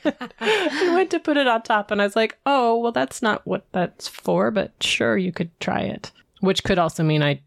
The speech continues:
probably did need to add a little more water to thin it out, but I thought it was pretty good. And I didn't have time to chill it super thoroughly, but it was still plenty tasty. And then last night,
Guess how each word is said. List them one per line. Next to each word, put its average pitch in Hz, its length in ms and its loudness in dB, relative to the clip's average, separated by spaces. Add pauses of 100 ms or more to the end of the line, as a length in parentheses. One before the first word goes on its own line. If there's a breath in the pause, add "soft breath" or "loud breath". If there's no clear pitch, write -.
probably 147 240 -6
did - 160 -4
need - 180 -2
to - 120 -2
add - 60 0
a - 40 -2
little - 200 -2
more 110 360 -4
water 165 300 -2
to 170 120 -2
thin 165 200 -2
it - 100 -4
out, - 300 -6
but - 260 -8 (260)
I 170 60 -4
thought 160 220 -4
it - 60 -6
was - 120 -4
pretty - 260 -8
good. 170 360 -6
And 190 120 2
I 190 100 2
didn't 190 260 0
have 190 140 0
time 165 180 0
to 147 80 -2
chill 147 320 -2
it - 180 -4 (220)
super - 520 -4
thoroughly, 180 480 0
but 185 280 -4
it 151 80 -2
was 170 140 -4
still - 280 -6
plenty - 300 -6
tasty. - 480 -12 (100)
And 165 140 0
then 180 180 2
last 180 320 0
night, 202 460 0